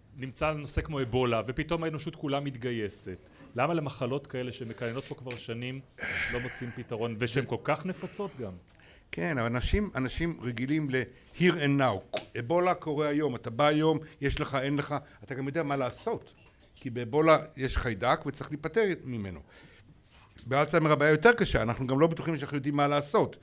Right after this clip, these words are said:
Speaker 2: זה דבר שהוא דגנרטיבי, מתקדם לאט, לא סקסי. ליטרלי לא סקסי, זה לא מחלה סקסית שאתה לוקח שחקן קולנוע, רוברט רדפורד, אז זה כבר אולי לא הדור שלכם, אני לא יודע להגיד מישהו צעיר,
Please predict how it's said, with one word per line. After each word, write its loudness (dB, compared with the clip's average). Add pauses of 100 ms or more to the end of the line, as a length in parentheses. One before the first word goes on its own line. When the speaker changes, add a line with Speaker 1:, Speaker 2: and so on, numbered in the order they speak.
(280)
Speaker 2:
זה -10
דבר 0
שהוא -6
דגנרטיבי, 2
מתקדם -2
לאט, 6 (200)
לא 2
סקסי. -2 (1080)
ליטרלי 6
לא 6
סקסי, 0
זה -4
לא 2 (200)
מחלה 2
סקסית -6
שאתה -6
לוקח -4 (180)
שחקן 0
קולנוע, 0
רוברט 4
רדפורד, 0 (280)
אז -18
זה -12
כבר -14
אולי -2
לא -2
הדור -2
שלכם, -4 (280)
אני -4
לא 2
יודע 2
להגיד -2
מישהו -4
צעיר, 0